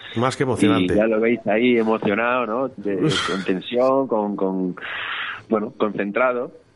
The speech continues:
Speaker 1: ¿Cómo,
Speaker 2: en,
Speaker 1: cómo nos
Speaker 2: en
Speaker 1: gustaría?
Speaker 2: el pez, ¿no?
Speaker 1: ¿Cómo nos gustaría, eh? Eh, dice, mira,
Speaker 2: Ese,
Speaker 1: eh, por
Speaker 2: ese
Speaker 1: aquí.
Speaker 2: día fue, ese día fue increíble porque había muchos salmones ahí en el pozo. Estaba, nos acompaña José, José Manuel, que es un amigo de Coruña también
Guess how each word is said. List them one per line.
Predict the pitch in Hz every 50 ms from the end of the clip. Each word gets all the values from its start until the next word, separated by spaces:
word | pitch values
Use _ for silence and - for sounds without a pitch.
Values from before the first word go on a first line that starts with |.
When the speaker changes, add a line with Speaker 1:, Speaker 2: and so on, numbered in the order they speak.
| - - -
Speaker 1:
¿Cómo, | - 135 131 135 131
Speaker 2:
en, | 92 92
Speaker 1:
cómo | 92 127 123 127
nos | 117 113
Speaker 2:
en | 104
Speaker 1:
gustaría? | 107 95 110 104 104 98 90
Speaker 2:
el | 90 85
pez, | - -
¿no? | 85 90 - -
Speaker 1:
¿Cómo | - 131 131 139
nos | 131 117 101
gustaría, | 98 98 - 98 92 92 135 143 90
eh? | 113 - - - -
Eh, | - 117 117
dice, | 107 107 117
mira, | 123 135 127 117
Speaker 2:
Ese, | 117 113 113 113
Speaker 1:
eh, |
por | 107 117 113
Speaker 2:
ese | 113
Speaker 1:
aquí. | 113 110
Speaker 2:
día | 120 117 107 -
fue, | 156 151 147 143 139 - - _ _ - - - _ _ _ _ -
ese | 123 123 - 135 135
día | 139 139 135
fue | - 143 139
increíble | 139 139 - 139 135 143 147 139 139 131
porque | 117 127 113 104 - - 98 95
había | 101 120 120 113
muchos | 117 123 117 - 123 -
salmones | 117 113 113 113 110 107 104 117
ahí | 104 110 110
en | 107
el | 107 104
pozo. | 107 123 127 123 - 123 131 - - - - - - - - -
Estaba, | - - - 120 120 120 123 117
nos | 110 104 -
acompaña | 104 95 104 101 101 117 120 123 127 123 120 120 120 117 117 117 113
José, | - - 139 127 - - 123 120 147 151 - - - - - - _ _ _ _ _ _ _ _ _ -
José | - - - - 90
Manuel, | 92 98 107 120 120 110
que | 101
es | 101
un | - 101
amigo | 95 104 104 104
de | 98 95
Coruña | 92 101 101 117 117 110 104
también | 104 104 110 120 123 127 127 139 147